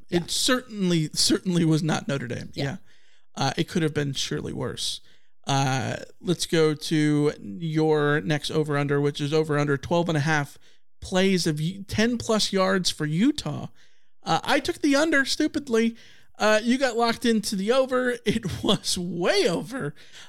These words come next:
Speaker 2: Uh, it was sixteen. Sixteen. Uh, Utah only averaged ten point two ten plus yard gains coming into the game, and they had sixteen. Six total by,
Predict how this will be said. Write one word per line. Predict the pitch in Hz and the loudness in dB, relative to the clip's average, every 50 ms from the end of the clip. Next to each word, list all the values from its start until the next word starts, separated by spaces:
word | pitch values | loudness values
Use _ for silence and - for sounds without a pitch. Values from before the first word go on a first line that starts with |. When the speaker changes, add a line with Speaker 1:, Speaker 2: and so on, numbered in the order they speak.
| - | -4
Speaker 2:
Uh, | - 175 202 | -2 2 2
it | 233 | 4
was | 240 233 220 - | 4 4 4 4
sixteen. | - - - 359 381 - - - - - - - 220 233 240 233 196 160 226 190 - - - | 2 2 2 2 2 2 2 0 0 0 0 2 4 6 6 6 4 4 2 -2 -8 -14 -18
Sixteen. | - - - 254 269 - - - - - 165 160 147 226 139 107 - - - - - - - - - - - - - | -12 -6 -4 -4 -2 -2 -2 -2 -2 0 0 2 0 0 -4 -8 -12 -18 -20 -20 -20 -20 -20 -20 -20 -20 -20 -10 -2
Uh, | - 156 156 156 156 160 151 - | 2 2 4 4 4 2 0 0
Utah | 202 190 226 233 - 233 208 190 | 2 4 4 4 4 4 4 4
only | 190 196 196 196 | 6 6 4 4
averaged | 180 170 175 170 175 175 165 - - - - | 4 4 2 2 2 2 2 2 0 0 -2
ten | - - 185 180 185 185 185 175 | -4 0 2 4 4 4 2 0
point | - - - 180 170 170 - - | -2 -2 0 0 0 0 -2 -6
two | - - - 180 165 156 151 147 - - - - - | -4 0 2 4 4 4 2 0 -2 -8 -18 -18 -8
ten | - - 165 165 170 165 | -2 0 0 2 0 -2
plus | - - - 160 160 - - - | -4 -4 -2 0 0 0 0 0
yard | 151 151 147 151 147 165 170 | 0 0 0 0 -2 -4 -6
gains | - 156 151 151 151 147 143 139 - - - - - - - - - - - - | -4 -2 -2 0 0 -2 -2 -4 -6 -10 -12 -14 -16 -20 -20 -20 -20 -20 -20 -10
coming | - - 156 151 151 | -4 -2 0 0 0
into | - - 165 156 156 151 147 - - 147 147 | 0 0 0 0 0 0 0 -2 -2 -2 -2
the | 143 147 | -2 -4
game, | 139 - 143 143 139 139 135 131 123 - - - - | -4 -4 -2 -2 -2 -4 -4 -6 -8 -12 -12 -10 -6
and | 143 143 139 139 139 - | -4 -4 -2 -2 -2 -2
they | 135 135 | -2 -2
had | 135 139 - - | -2 -4 -4 -4
sixteen. | - - 147 - - - - - 151 147 139 135 - - - - - - - | -6 -6 -6 -6 -8 -8 -6 -4 -4 -2 -4 -4 -6 -10 -16 -20 -20 -20 -10
Six | - - - - - - 269 240 - - - - | -4 0 2 2 4 4 2 2 2 2 0 0
total | - - - 175 185 185 180 156 147 | 0 -2 -2 0 2 2 2 2 0
by, | 143 160 143 139 139 143 139 139 | 0 -2 -4 -2 -2 -2 -4 -6